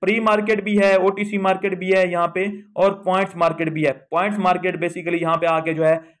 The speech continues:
MetaMask या Phantom जिसमें भी आप करना चाहें, Solana आपके जिसमें भी मौजूद हो,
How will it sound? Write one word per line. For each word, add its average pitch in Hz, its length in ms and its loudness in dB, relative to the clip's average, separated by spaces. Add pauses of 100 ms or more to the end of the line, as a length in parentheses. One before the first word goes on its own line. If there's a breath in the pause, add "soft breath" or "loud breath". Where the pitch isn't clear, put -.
(120)
MetaMask 165 560 2
या 160 80 2
Phantom 165 380 0
जिसमें 165 340 -4
भी 165 100 0
आप 156 220 2
करना 160 240 0
चाहें, 151 280 -4
Solana 160 340 -2
आपके 151 280 0
जिसमें 160 320 -4
भी 156 100 0
मौजूद 147 340 -2
हो, 151 160 -6